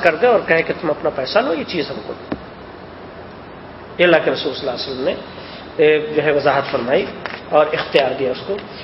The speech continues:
اور یہاں تک ہم لوگوں نے پڑھا۔ اللہ تبارک و تعالیٰ سے دعا ہے کہ اس طرح کے ان اصول کو، ضوابط کو سمجھنے کی توفیق عطا فرما،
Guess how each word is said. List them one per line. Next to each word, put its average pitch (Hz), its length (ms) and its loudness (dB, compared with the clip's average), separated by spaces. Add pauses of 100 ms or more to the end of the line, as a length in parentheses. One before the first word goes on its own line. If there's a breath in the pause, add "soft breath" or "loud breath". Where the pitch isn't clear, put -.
(140)
اور 156 180 4
یہاں 147 160 6
تک 143 320 0 (680)
ہم 135 120 -2
لوگوں 139 300 2
نے 131 120 0
پڑھا۔ 135 220 2 (1080 loud breath)
اللہ 165 200 6
تبارک 160 300 6
و 147 60 2
تعالیٰ 147 200 6
سے 151 160 4
دعا 143 220 8
ہے 170 60 4
کہ 175 100 0
اس 151 120 -2
طرح 147 140 6 (100)
کے 139 120 2 (460)
ان 165 380 6
اصول 151 340 4
کو، 143 200 4
ضوابط 139 420 6
کو 165 60 0
سمجھنے 143 420 4
کی 151 120 0
توفیق 143 340 2
عطا 143 220 4
فرما، 151 220 -2